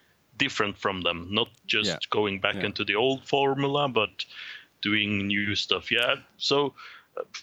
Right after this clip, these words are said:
Speaker 1: next up on my list, if we're gonna go there, would
Speaker 2: Yeah.
Speaker 1: be, uh, on February twenty-fourth, an American band called Pyramid released their second album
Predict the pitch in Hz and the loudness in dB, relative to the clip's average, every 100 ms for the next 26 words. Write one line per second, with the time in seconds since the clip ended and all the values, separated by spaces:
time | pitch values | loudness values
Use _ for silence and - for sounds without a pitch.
0 | _ _ 135 147 - 151 127 135 143 165 | _ _ -2 0 2 0 0 0 2 2
1 | 113 104 - - - 117 120 113 120 120 | 2 0 -2 -2 -2 -4 -6 0 0 0
2 | 117 113 131 123 107 120 117 117 117 117 | 0 2 2 2 0 0 -2 -2 0 0
3 | 117 117 120 123 - 113 107 107 107 110 | 2 2 2 -2 -2 0 2 2 2 0
4 | 113 - 135 139 135 135 - 131 120 _ | -2 -2 0 2 2 0 0 -2 -2 _
5 | 127 120 - - 156 175 139 110 - - | -2 -2 -4 -4 0 2 2 0 -4 -4
6 | 117 110 117 123 139 - 107 104 104 101 | -2 0 2 2 2 2 0 2 0 -2
7 | - 110 - - 185 147 101 - 101 104 | -2 -2 -2 -2 2 2 2 -2 0 0
8 | 107 - 107 - 113 113 98 90 92 90 | 0 -2 -2 0 0 0 2 0 -2 -8